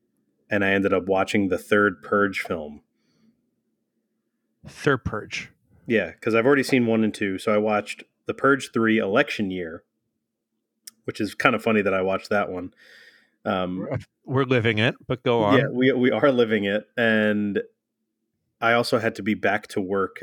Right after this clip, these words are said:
Speaker 1: at eleven thirty.
Speaker 2: Yeesh.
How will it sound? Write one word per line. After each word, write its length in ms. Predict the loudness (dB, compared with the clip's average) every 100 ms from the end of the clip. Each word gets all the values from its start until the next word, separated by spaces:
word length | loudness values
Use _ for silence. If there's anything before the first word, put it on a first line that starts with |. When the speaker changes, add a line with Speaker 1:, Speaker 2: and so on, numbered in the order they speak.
| -6
Speaker 1:
at 140 | -4
eleven 380 | -4 -6 -6 -10
thirty. 500 | -8 -8 -10 -20 _ _ _ _ _ _ -8
Speaker 2:
Yeesh. 920 | -2 2 2 2 0 0 -2 -6 -8